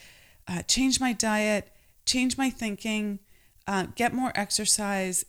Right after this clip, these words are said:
and start some breathing routine where I'm getting lots of fresh air and really oxygenating my,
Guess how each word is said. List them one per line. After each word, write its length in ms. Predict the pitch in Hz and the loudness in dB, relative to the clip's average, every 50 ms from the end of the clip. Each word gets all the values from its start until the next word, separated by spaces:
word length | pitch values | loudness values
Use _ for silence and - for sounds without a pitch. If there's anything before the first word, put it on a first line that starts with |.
| - | -6
and 480 | - 196 196 196 185 180 180 180 175 - - - - | -4 -2 -2 -2 -2 -2 -4 -4 -6 -6 -8 -8 -6
start 420 | - - - - 208 202 190 - - - _ _ _ - | -4 -2 -2 0 0 -2 -2 -4 -8 -14 _ _ _ -2
some 360 | - - 214 202 190 190 - - - | -2 0 0 -2 -4 -8 -8 -10 -10
breathing 440 | 175 180 208 208 208 190 202 196 190 | -6 -4 -4 -2 -2 -2 -2 -2 -4
routine 540 | 185 185 - - 170 175 175 170 170 165 151 | -4 -4 -6 -6 -4 -4 -4 -4 -4 -6 -6
where 140 | 170 175 175 | -6 -6 -4
I'm 140 | 170 170 170 | -4 -6 -6
getting 400 | - 175 170 175 170 170 165 - - - - - - - - | -8 -6 -6 -6 -6 -6 -8 -12 -16 -20 -20 -20 -20 -14 -8
lots 280 | 185 185 180 175 - - | -4 -4 -2 -2 -2 -4
of 80 | 170 | -6
fresh 320 | - - 175 165 151 - 180 | -6 -6 -6 -4 -2 -2 -2
air 320 | 170 165 160 156 - - - | -2 -2 -4 -4 -6 -8 -8
and 300 | 156 160 156 156 156 160 | -8 -6 -6 -6 -6 -6
really 340 | 165 165 160 160 160 156 151 - - _ _ - | -6 -6 -6 -6 -6 -8 -10 -14 -20 _ _ -8
oxygenating 960 | 170 170 160 - - - 165 - - 165 165 160 156 156 156 156 156 156 - - | -8 -6 -2 0 0 0 0 0 -2 -2 -2 -4 -4 -6 -6 -8 -8 -10 -10 -10
my, 340 | - 165 165 160 - 151 - | -10 -8 -8 -6 -6 -8 -10